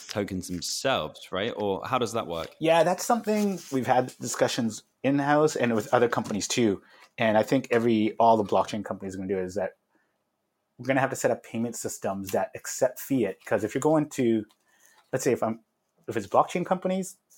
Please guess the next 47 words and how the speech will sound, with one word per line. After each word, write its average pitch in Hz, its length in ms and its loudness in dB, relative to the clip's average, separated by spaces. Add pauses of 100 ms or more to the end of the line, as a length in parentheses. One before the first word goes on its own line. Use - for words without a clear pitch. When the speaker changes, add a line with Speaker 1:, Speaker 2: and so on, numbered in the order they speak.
(180)
Speaker 2:
yeah, 120 180 2
they 107 140 2
understand 95 460 -2
this 82 80 -8
stuff. - 280 -6 (460)
Uh, 101 560 2
but 110 180 2
if 101 60 -2
you're 120 60 -4
going 123 160 2
for 110 100 -8
traditional, 113 440 -4
let's 104 140 -2
say, 95 120 -4
game 110 260 -2
companies 120 380 -4
or 101 40 -8
traditional 104 340 -6
software 117 380 0
companies, 156 440 -4 (560)
you 139 80 0
don't 147 100 4
wanna 117 200 2
have 110 180 0
friction 117 440 -4
where, 98 320 2 (180)
"Uh, 127 40 0
I 127 120 6
wanna 170 140 2
use 127 100 -2
your 107 100 -4
product, 143 340 4
but 107 80 0
I 101 60 2
gotta 110 240 -2
go 95 40 -4
get 95 200 -8
a 90 60 -14
token, 139 440 -2
I 117 80 2
gotta 92 180 0
do 87 140 -6
this, 139 420 2
set 101 140 -2
up - 100 -8
a 92 40 -12
wallet." 139 540 2